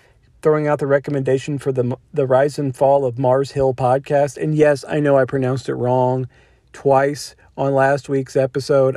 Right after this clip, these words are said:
I know, I know. But thank you, uh, for just those who thanked me for that recommendation. I think it's an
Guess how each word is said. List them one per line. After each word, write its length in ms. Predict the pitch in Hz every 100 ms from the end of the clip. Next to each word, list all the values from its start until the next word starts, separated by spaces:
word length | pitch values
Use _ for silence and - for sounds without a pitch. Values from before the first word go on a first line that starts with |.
| -
I 280 | 113 123
know, 580 | 131 131 127 127 123 127 _
I 440 | 127 113 117 127 139
know. 640 | 139 135 135 135 135 131 _ _
But 120 | 143 123
thank 280 | 139 135
you, 340 | 127 110 104 101
uh, 360 | - 104 101 101 _ _ _
for 260 | - 139 131
just 260 | 131 123
those 220 | 131 131
who 120 | 139 131
thanked 280 | 165 233
me 200 | 165 175 - _ -
for 200 | 151 143
that 240 | 147 - -
recommendation. 720 | 147 156 151 139 143 160 120
I 40 |
think 140 | 120 143
it's 120 | 127
an 100 | 127